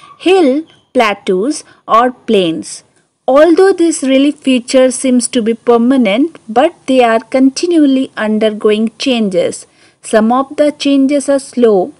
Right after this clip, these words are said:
and some of the changes obviously are sudden. So remember, these landforms are formed by two major process, internal process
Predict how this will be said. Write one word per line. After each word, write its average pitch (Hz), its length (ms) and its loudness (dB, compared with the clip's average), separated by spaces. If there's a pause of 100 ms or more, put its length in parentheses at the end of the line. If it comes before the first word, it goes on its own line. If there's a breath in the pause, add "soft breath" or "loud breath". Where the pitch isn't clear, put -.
(140)
and 190 220 -8
some 226 380 -2
of 220 200 -4 (120)
the 208 300 0 (100)
changes 208 580 -4
obviously 190 560 -6
are 214 240 -6
sudden. 170 640 -4 (680)
So - 280 -6
remember, 262 720 0
these 311 320 -6
landforms 269 920 -2
are 240 120 -2
formed 196 680 -4
by 190 200 -2 (160)
two 302 200 -6
major 226 440 0
process, 185 760 -2 (440 soft breath)
internal 226 560 -2
process 247 720 -2